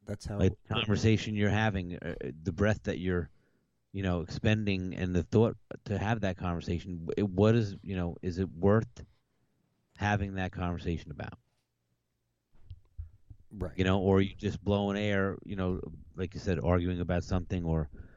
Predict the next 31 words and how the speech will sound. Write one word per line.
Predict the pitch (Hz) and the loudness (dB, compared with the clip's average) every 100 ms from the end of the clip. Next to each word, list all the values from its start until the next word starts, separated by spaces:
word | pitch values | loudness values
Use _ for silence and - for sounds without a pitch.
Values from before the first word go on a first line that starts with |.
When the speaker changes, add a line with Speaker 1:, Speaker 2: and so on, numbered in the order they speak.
| - - | -14 0
Speaker 2:
trying | 101 90 | 10 10
to | - | 8
prove | - 101 - | -2 -2 -2
someone | 95 - | -4 -2
else | 90 87 85 | 0 0 2
wrong | 87 87 90 | 2 4 2
or | 85 | 0
something | - 92 95 | -4 -4 -2
that, | 92 80 | -2 -2
you | 90 | 0
know, | 90 | 2
is, | 80 - 90 - | 0 -4 -8 0
really | 95 95 87 - 62 | 4 6 4 0 -2
has | 87 80 | -2 0
no | 90 87 80 76 | 2 4 4 4
bearing | 90 87 85 | 4 4 2
or | 80 | 2
matter | 80 87 87 82 80 | 2 4 4 4 2
on | 80 80 - _ _ _ _ _ _ - | 0 -6 -14 _ _ _ _ _ _ -6
the | |
greater | - 98 95 85 | 2 6 6 4
good | 76 98 85 | 4 4 4
or | 85 | 2
importance | 82 107 90 73 - | -2 -2 -2 -2 -8
of | 92 | -10
something | - 82 | -10 -8
that's | 87 | -8
gonna | - 82 | -4 -4
affect | 85 - - | -2 -4 -4
your | 92 | -2
life. | 85 95 | 0 0